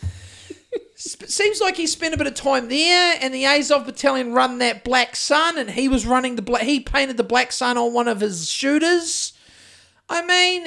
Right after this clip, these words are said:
you know, like I said, we're gonna see more of this. There's gonna be more of this white supremacist killing, and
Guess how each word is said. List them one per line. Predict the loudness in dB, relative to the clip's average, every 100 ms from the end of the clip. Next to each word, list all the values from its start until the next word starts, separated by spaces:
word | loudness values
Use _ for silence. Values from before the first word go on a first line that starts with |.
| -8
you | -2
know, | 2 2 2
like | 0 2
I | 2
said, | 2 0 -2 -2 -2
we're | -2
gonna | 2 0 2
see | 0 2 0 0
more | 0 4 6 6 4
of | 4
this. | 2 0 -8 -12
There's | -8 -8
gonna | -4 -2 -2
be | -6
more | -4 2 4 6
of | 6 4
this | 0 0 -4
white | -10 -6 2 4 4 0 -6 _ _ _ _ _ _ _ _ _
supremacist | -8 -4 -4 -6 -8 -6 -4 -2 -2 -4 -10 _
killing, | -2 -2 0 -4 -8 -18 _ _ -20 -20 _ _ _ -8
and | -2 2 2 2 -2 -4 -8 -16